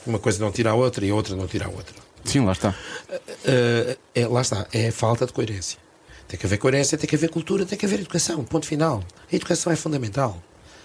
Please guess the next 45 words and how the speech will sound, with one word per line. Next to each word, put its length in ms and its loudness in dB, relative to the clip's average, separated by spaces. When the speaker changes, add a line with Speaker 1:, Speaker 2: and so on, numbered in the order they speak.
Speaker 1:
Se 140 -6
não 120 2
educas 380 2
os 140 0
filhos, 480 -2
<laughs> 100 -10
o 880 -16
que 100 -10
é 40 -8
que 80 -4
vais 140 0
ter 100 -2
dali? 300 -8
Speaker 2:
Pois 140 -2
é. 60 0
Speaker 1:
Não 80 4
é? 100 4
Como 160 2
é 60 6
que 80 -10
vais 160 2
ter 160 0
um 60 2
futuro 380 0
se 120 -6
não 120 4
investes 360 4
na 80 -2
educação 360 -2
e 20 -4
na 100 -4
cultura? 400 -10
Isto, 120 -6
se 60 -8
calhar, 220 4
é 20 4
o 60 2
proble-, 260 2
tem 200 4
sido 260 2
o 40 2
problema 300 2
deste 180 -2
país, 200 -4
provavelmente. 580 -2